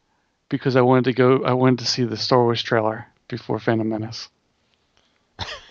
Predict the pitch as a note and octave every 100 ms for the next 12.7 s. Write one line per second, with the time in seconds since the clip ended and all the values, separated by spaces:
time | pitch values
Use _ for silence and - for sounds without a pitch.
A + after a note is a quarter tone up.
0 | _ _ - - - - - _ _ D#3+
1 | D3 C#3 - - - - - D#3+ D3 D#3
2 | D3 C3 D#3 D3 C3+ D#3+ D#3 C3 C#3 D3+
3 | C#3+ C3+ B2+ B2+ C3+ C3+ B2+ - C3+ C3
4 | B2 B2+ - D#3 - - - - - _
5 | - - A#2+ - C3+ C3+ D3 D3+ C#3+ D#3
6 | C#3 - C3+ - C#3 - C#3 C#3 C3+ C3
7 | C#3+ C3+ C3+ C3+ B2+ C3+ C3 B2+ C3 -
8 | B2+ B2+ B2+ B2 C3+ B2+ C3+ C3 C#3 C3+
9 | - D#3 D#3 C#3+ C3+ - C#3+ C#3 C3+ B2+
10 | C3 B2+ B2+ B2 B2+ B2 A#2+ A#2+ B2 A#2+
11 | A#2 A#2+ B2 B2 B2 B2 - B2 B2+ B2
12 | B2+ C3 B2+ C3 C3+ - C3